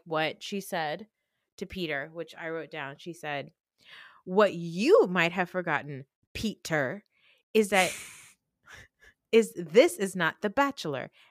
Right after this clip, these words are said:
Speaker 1: and I don't have to kiss your ass for a rose."
Speaker 2: Now, that was a great scene.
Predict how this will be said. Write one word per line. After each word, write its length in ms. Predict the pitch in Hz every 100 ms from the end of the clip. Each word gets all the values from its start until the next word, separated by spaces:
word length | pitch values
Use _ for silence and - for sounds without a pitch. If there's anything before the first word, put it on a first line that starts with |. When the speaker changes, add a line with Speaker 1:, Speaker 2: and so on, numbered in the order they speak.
| _
Speaker 1:
and 140 | 190 185 -
I 120 | 302
don't 180 | 240 185
have 140 | 185
to 80 | 160
kiss 340 | - 220 214 -
your 220 | 202 214
ass 360 | 180 196 208 -
for 200 | 214 202
a 100 | 214
rose." 640 | 208 123 117 117 - - - _ _ _ _ -
Speaker 2:
Now, 280 | 175 196 190 - - 143
that 260 | 165 190 220
was 220 | 226 185
a 100 | 147
great 400 | 131 117 127 151 -
scene. 680 | - - 117 156 220 233